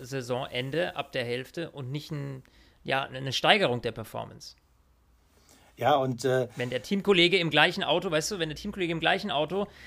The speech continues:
Speaker 1: es tra-, schafft, trotzdem irgendwie regelmäßig Punkte zu holen und bei Yuki irgendwie die Punkte nur am Anfang der Saison waren und es dann abfällt hinten raus,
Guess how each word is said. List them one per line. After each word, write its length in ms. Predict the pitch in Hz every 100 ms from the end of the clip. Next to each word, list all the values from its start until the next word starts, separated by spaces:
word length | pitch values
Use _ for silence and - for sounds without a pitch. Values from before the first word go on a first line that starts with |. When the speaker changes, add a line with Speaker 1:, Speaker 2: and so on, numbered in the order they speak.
| -
Speaker 1:
es 180 | - -
tra-, 180 | - -
schafft, 340 | - - 160 -
trotzdem 520 | - 233 - 160 151
irgendwie 340 | 139 147 147 143
regelmäßig 560 | 156 156 139 135 -
Punkte 260 | - 147 143
zu 180 | - 147
holen 340 | 156 180 214 - - - -
und 160 | 156
bei 120 | 143
Yuki 320 | 147 175 202 151
irgendwie 180 | 160
die 80 | 160
Punkte 300 | 151 180 170
nur 80 | 160
am 80 | 143
Anfang 240 | 156 190
der 100 | 175
Saison 300 | 165 156 170
waren 140 | 170 160
und 120 | 147
es 120 | 143
dann 120 | 147
abfällt 400 | - - - 170
hinten 220 | 165 170
raus, 260 | 170 170 170